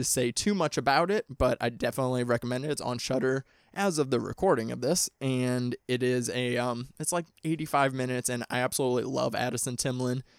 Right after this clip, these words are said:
Um, she's popped up in quite a few different genre films here and there. So absolutely love that one. And then one that kinda, um, fits into,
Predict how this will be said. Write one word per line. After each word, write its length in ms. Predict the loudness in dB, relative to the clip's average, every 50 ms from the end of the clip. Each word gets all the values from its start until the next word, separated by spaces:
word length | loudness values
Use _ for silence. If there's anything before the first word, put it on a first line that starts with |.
| _ _ _ _ -6
Um, 260 | -4 -4 -4 -4 -4
she's 360 | -4 -2 0 0 0 0 -2
popped 380 | -4 -2 -2 -2 -2 -2 -2 -2
up 160 | -2 -2 -2
in 240 | -4 -4 -4 -6 -6
quite 260 | -4 -2 -2 -2 -2
a 40 | -2
few 240 | -2 -2 -2 0 0
different 400 | 0 -2 -2 -4 -6 -6 -6 -4
genre 340 | -4 -2 -2 -4 -6 -6
films 340 | -6 -6 -6 -4 -4 -4 -4
here 220 | -2 -2 -2 -2 -2
and 160 | -4 -4 -4
there. 240 | -2 -2 -2 -2 -4 -6 _ _ _ _ _ _ _ _ _ -20 -8 -2 2
So 280 | 2 4 4 2 2 0
absolutely 440 | 0 -2 0 0 0 2 2 2 2
love 200 | 2 2 2 4
that 220 | 4 2 2 2 2
one. 200 | 0 0 0 -2 -8 -16 -20 _ _ _ _ _ _ -4
And 220 | -2 -2 0 2 2
then 500 | 2 4 4 2 2 0 0 -2 -2 -4 _ _ _ _ _ _
one 400 | -10 -6 -2 0 0 0 0 2
that 320 | 2 2 0 0 -2 -4 -6
kinda, 760 | -4 -2 0 0 2 4 6 8 8 8 8 8 6 4
um, 360 | 2 0 0 0 -2 -2 -4 -6
fits 360 | -8 -4 0 0 0 2 0 -2
into, 680 | -2 -2 -2 0 2 2 4 4 4 4 4 2